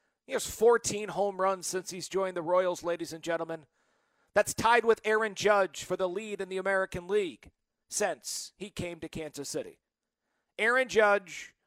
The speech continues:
and Nelson Velasquez. Aaron Judge and a guy you acquired for Jose Cuas,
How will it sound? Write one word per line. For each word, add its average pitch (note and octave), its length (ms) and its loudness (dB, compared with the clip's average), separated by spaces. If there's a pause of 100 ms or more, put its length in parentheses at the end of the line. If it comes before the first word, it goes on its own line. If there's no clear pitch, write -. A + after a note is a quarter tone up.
(140)
and G#3 180 -2
Nelson F#3+ 380 0
Velasquez. E3 800 -6 (1700)
Aaron C#4 320 6
Judge F#3 760 4 (400)
and A3 140 2
a A#3 60 6
guy A#3 280 8
you A#3+ 240 2
acquired G#3 760 4 (300)
for G#3 200 0
Jose A#3 480 2
Cuas, - 760 2